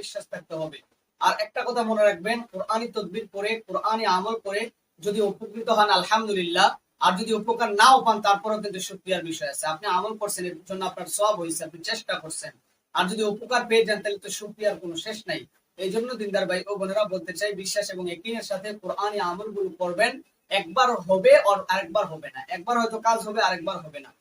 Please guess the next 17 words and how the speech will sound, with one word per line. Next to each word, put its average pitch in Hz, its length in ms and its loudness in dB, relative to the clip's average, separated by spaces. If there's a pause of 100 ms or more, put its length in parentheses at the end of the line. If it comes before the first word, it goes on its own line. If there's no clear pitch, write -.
(280)
কিন্তু 202 240 -4 (140)
আল্লাহ 208 200 0
রাব্বুল 214 320 -2
আলামিনের 208 480 2
কাছে 185 260 -8
যদি 185 180 -8
আপনি 185 120 -10 (100)
চাওয়ার 254 280 4
মতো 220 220 -8
চাইতে 196 300 -8
পারেন, 226 280 4
আল্লাহ 190 200 -2
তাআলা 190 260 -4
প্রত্যেকটা 247 500 -2 (120)
কাজে 180 260 -2
কাজে 208 260 0
আপনাকে 185 300 -8